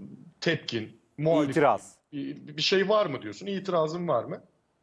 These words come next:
Speaker 1: Yok. On beş gün boyunca hiç harekete geçmezse Ahmet Hakan, Abdülkadir Selvi'ye satış yapılıyor. Ama bu on beş gün içinde bir tasarı geçirirsen
Speaker 2: Ha,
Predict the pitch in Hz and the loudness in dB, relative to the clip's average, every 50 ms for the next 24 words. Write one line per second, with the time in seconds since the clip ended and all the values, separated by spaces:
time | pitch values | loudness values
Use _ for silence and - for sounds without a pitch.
0 | _ - 196 254 240 226 240 - - 247 254 247 233 214 202 196 - - 185 175 | _ -4 0 2 2 0 0 0 0 0 0 0 0 0 0 0 -2 -4 -4 -2
1 | 165 160 156 151 165 202 196 - 220 196 185 175 185 175 190 190 185 202 196 202 | 0 0 0 0 -2 -2 0 0 0 0 0 -2 -2 -4 -2 -2 0 -2 -2 -2
2 | - 220 190 175 - - 143 127 127 120 117 117 127 120 120 120 - 240 240 - | -2 -2 -2 0 0 0 0 0 0 -2 -2 -2 0 0 0 0 -2 -4 0 0
3 | 190 175 170 - 185 160 - 175 151 135 139 143 - - 160 143 135 127 131 135 | -2 -2 -2 -4 -10 -4 0 0 0 0 0 -2 -2 0 0 0 0 -2 -4 -4
4 | - - 151 147 - - - - 156 143 - 110 104 95 80 - _ _ _ _ | -4 -4 -4 -4 -4 -4 -2 0 0 -2 -2 -6 -8 -8 -10 -10 _ _ _ _
5 | _ _ _ _ _ - 170 196 208 180 127 110 - - - 156 185 202 208 208 | _ _ _ _ _ 2 2 4 2 0 0 -2 -6 -4 -2 -2 0 0 0 0
6 | 202 - - 196 170 156 156 143 135 127 127 131 147 147 - 151 143 - - 165 | 0 -2 -2 -4 -4 -2 -2 -2 -2 -2 -2 -2 -2 -2 -2 -2 -2 0 2 2
7 | 170 214 214 214 - - 147 123 120 104 - - 175 226 277 - - _ _ _ | 2 2 2 0 0 0 -2 -2 -4 -4 -4 -2 -4 -4 -4 -6 -14 _ _ _
8 | _ _ _ _ - - - - 135 - - 143 185 196 185 139 | _ _ _ _ -20 -20 -16 -14 -14 -10 -2 2 4 4 4 4